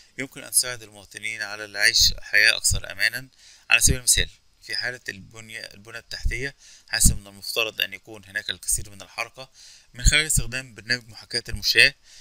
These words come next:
يمكن أن نتوقع متى وأين سيكون هناك المزيد من الازدحام،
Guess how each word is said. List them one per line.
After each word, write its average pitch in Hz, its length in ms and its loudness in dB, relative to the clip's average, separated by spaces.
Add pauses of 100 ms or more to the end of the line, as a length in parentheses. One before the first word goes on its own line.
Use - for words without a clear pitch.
(140)
يمكن 147 220 -6
أن 117 120 -4
نتوقع 123 400 0
متى 117 300 0
وأين 110 340 -2
سيكون 110 340 0
هناك 107 300 -6
المزيد 107 400 -4
من 107 100 -10
الازدحام، 110 560 -4